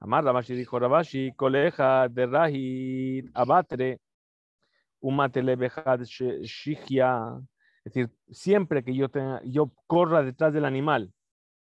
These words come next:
o sea, del pájaro, y la atrape de un solo salto, de una sola vez, eso se llama bebar katán,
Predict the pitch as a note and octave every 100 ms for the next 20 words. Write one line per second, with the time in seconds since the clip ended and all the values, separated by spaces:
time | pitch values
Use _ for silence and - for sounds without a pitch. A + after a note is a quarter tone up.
0 | _ _ _ _ - - A2+ A2+ G#2+ C3+
1 | B2 G2+ - _ _ _ _ _ _ _
2 | _ _ _ - D3+ C#3+ - F#3+ D#3 A2
3 | - _ _ _ _ _ _ B2 D3 F3+
4 | F#3 - F3+ C#3 F3+ D#3+ C#3+ D#3 F3+ F3
5 | E3+ D3+ A3 A#3+ _ _ _ _ _ _
6 | _ _ _ E3 E3 C#3 D3 E3 C3 B2
7 | C3 B2 A2+ G#2 -